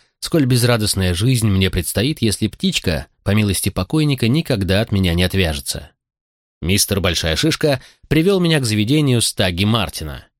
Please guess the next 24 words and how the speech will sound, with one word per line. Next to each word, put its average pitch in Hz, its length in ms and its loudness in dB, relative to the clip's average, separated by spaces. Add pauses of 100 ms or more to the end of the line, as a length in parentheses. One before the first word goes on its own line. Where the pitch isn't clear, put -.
(240)
С - 120 -6
кабачком 107 540 -2
что-то 123 320 -4
случилось, 131 560 0
дела 101 240 0
явно 127 480 0
пошли 101 380 -2
на 95 140 0
лад. 107 340 -6 (680)
У 107 60 0
дверей 127 300 0
стояли, 123 380 0
пошатываясь, 107 640 -2
поднабравшиеся 95 840 -2
личности, 131 540 -2
пили 131 500 -2 (140)
и 110 120 0
переругивались. 104 1000 -2 (440)
Некоторые, 117 460 0
правда, 151 340 -2
предпочитали 117 640 -2
переругиваться 98 680 0
и 143 160 -2
пить. - 420 -10